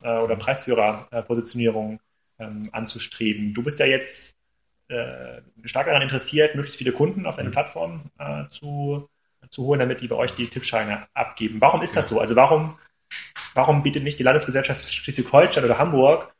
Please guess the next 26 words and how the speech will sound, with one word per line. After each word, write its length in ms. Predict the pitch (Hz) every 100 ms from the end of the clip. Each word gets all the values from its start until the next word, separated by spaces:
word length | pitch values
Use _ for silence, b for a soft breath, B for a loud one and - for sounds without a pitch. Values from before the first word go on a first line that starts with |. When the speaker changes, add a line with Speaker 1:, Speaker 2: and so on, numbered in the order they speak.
| _ _ _
Speaker 1:
selber 640 | 117 143 151 110 107 110
eine 80 | 123
Lottohelden-Plattform 840 | 117 123 113 113 110 110 - 110 104
an, 280 | 107 135 151
weil 120 | 127
ich 60 | -
einen 100 | 120
Tipp-, 260 | 165 -
Tippschein 300 | - - 117
abgeben 380 | - - - -
kann? 240 | - - - _
Speaker 2:
Also 180 | - 123
die 80 | 131
Landeslotteriegesellschaften 1160 | 127 143 139 135 120 139 131 123 123 127 - 104
bieten 200 | 127 123
natürlich 440 | 110 - 113 104
auch 100 | -
Lotto 220 | 113 107
im 120 | 107 127
Internet 480 | 127 131 131 131 113
an, 180 | 123
dürfen 260 | 117 120 127
es 240 | 113 -
aber 160 | 107 107
nur 160 | 110 107 -
quasi 280 | 104 101 104